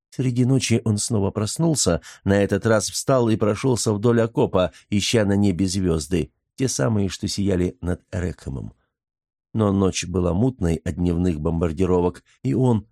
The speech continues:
ничего не увидел. Точнее, не совсем ничего. Между коек в свете свечных огарков блестели глаза. Солдаты, как и он, не спали глухой ночью.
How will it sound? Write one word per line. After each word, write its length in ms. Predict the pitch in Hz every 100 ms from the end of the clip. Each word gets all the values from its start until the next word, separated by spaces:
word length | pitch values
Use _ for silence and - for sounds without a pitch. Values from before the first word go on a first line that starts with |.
| -
ничего 500 | 117 110 - 98 80
не 120 | 73
увидел. 520 | 76 69 65 - 71 _ _ _ _ _ _
Точнее, 520 | 135 - 147 147 135
не 140 | 135
совсем 520 | 127 147 127 147 110 73
ничего. 540 | 67 - 64 64 - _ _ 82
Между 460 | 90 87 73 87
коек 400 | - 95 82 73
в 20 |
свете 560 | - 87 92 - 82 78
свечных 640 | - 90 92 - 92 80 87
огарков 520 | 85 123 117 95 82
блестели 540 | 87 92 - 123 110
глаза. 560 | 98 101 117 98 71 53 _ _ _ _ _ _
Солдаты, 580 | - - 139 131 143 123
как 220 | 110 107
и 20 | 123
он, 320 | 139 139 123
не 160 | 117
спали 400 | 110 - 139 127
глухой 380 | 104 113 113 120
ночью. 540 | 107 82 - 82 90